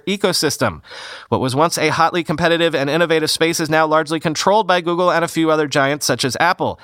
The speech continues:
And this points to another set of losers, albeit a nebulous one. Everyone who might have benefited from the new ideas and fresh features that were never developed because startups didn't stand a chance against Google." It would be easy to reach for a sardonic "don't be evil" reference here,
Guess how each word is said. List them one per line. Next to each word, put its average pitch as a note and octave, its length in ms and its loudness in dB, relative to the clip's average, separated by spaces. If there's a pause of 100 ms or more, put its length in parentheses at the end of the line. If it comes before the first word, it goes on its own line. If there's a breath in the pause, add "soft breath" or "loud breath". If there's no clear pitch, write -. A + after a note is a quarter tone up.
(280 loud breath)
And G#2+ 160 -2
this A#2 140 -2
points C#3+ 320 -2
to D#3 140 0
another F3+ 260 2
set F#3 180 2
of D3+ 120 0
losers, A#2+ 400 -2
albeit A#2+ 400 0
a C#3 80 0
nebulous F3+ 500 0
one. G#2+ 280 -2 (340 loud breath)
Everyone G#3+ 400 0
who G3 100 0
might G3 220 2
have G3 100 -2
benefited G3+ 540 0
from F#3 160 2
the F#3 100 0
new F#3+ 160 0
ideas F#3 340 0
and E3+ 140 -4
fresh F3 220 2
features G3+ 500 0
that D#3+ 240 2
were D3 220 2
never C#3 240 0
developed C3+ 340 0
because C3+ 300 -2
startups C3+ 320 0
didn't B2+ 260 -2
stand A#2+ 320 -2
a A#2+ 60 -4
chance A2 280 -2
against A#2 280 -4
Google." F3+ 420 -2 (580 loud breath)
It G#3+ 140 2
would C4 100 0
be B3 240 0
easy A#3+ 240 0
to G#3+ 120 0
reach G#3 200 0
for G3+ 200 0
a E3+ 140 0
sardonic F3 600 2
"don't E3 240 2
be E3+ 240 -2
evil" F#3+ 220 2
reference D3+ 340 0
here, C#3 320 0